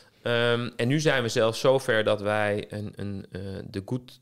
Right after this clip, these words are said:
Toilet, de Good Village eigenlijk ontwikkeld hebben, waarin we een model ontwikkeld hebben waarin de school, het toilet, de school, eh,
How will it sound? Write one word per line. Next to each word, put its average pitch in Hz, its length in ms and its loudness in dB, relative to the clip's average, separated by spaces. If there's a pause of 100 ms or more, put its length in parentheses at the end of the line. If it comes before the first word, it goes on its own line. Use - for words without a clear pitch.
(140)
Toilet, 143 500 4
de 104 120 -2
Good - 180 -2
Village 147 360 0
eigenlijk 147 220 0
ontwikkeld 143 340 -2
hebben, 151 280 2
waarin 127 260 2
we 120 60 2
een 113 380 0 (420)
model 120 500 2
ontwikkeld 135 460 0
hebben 127 200 2
waarin 113 300 0
de 104 300 2
school, 160 600 2
het - 160 -2
toilet, 117 500 0
de 113 140 -4
school, 151 800 0
eh, 104 380 -2